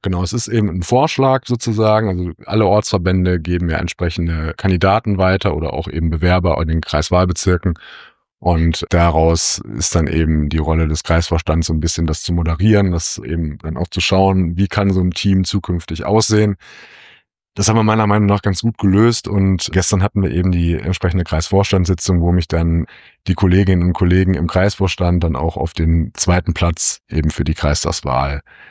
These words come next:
äh, auf die Reserveliste nominiert haben, gewählt haben. Äh, war eine, war eine große Mehrheit von neun von zehn haben das, äh, unterstützt, was mich auch sehr freut. Und ja, deswegen werde ich jetzt bei unserer Kreiswahlversammlung am achten Mai,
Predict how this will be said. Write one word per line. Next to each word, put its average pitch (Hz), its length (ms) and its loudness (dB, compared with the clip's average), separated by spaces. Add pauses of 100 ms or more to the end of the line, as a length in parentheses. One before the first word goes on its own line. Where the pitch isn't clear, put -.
(280)
äh, 80 100 0
auf 73 140 0
die 80 140 0
Reserveliste 69 1120 -4
nominiert 80 600 2
haben, 80 240 2
gewählt 78 380 2
haben. 78 420 2 (800)
Äh, 78 240 -2
war 71 100 0
eine, 78 240 0
war 69 80 -4
eine 71 180 -4
große - 380 -2
Mehrheit 82 600 -2 (140)
von 78 460 -2
neun 92 260 4
von 92 200 0
zehn 95 400 4
haben 87 140 2
das, - 380 -2
äh, 82 80 -2
unterstützt, 82 640 -2
was 78 120 -6
mich 80 160 -2
auch 90 140 0
sehr 87 180 -2
freut. 85 460 -2 (920)
Und 98 260 0
ja, 71 200 -2
deswegen 90 440 0
werde 90 160 2
ich 82 80 -2
jetzt 98 180 0
bei 87 80 0
unserer 85 320 0
Kreiswahlversammlung 95 1000 2
am 78 200 -2
achten 82 300 -2
Mai, 110 440 2